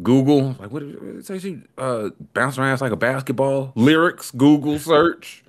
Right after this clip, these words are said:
uh, and then you find the song. But my consensus for all of these is like, I don't think I listened to five new songs this year.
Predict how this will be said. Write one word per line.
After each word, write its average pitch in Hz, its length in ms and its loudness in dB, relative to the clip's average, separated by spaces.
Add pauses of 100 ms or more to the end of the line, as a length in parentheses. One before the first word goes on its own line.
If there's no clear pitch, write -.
(320)
uh, 104 280 -2
and 98 100 -4
then 107 60 -2
you 104 100 -4
find 104 260 -2
the 95 40 -6
song. 101 400 -4 (400)
But 95 320 0 (480)
my 98 240 0
consensus 135 560 0
for 107 200 0
all 190 300 6
of 135 100 2
these 113 160 2
is 101 140 0
like, 90 260 -6
I 139 100 -4
don't 302 200 -8
think 113 180 -8
I 123 100 -4
listened 156 380 -6
to - 60 -12
five 76 380 -12
new 73 180 -16
songs 71 440 -14
this 71 200 -18
year. 65 240 -16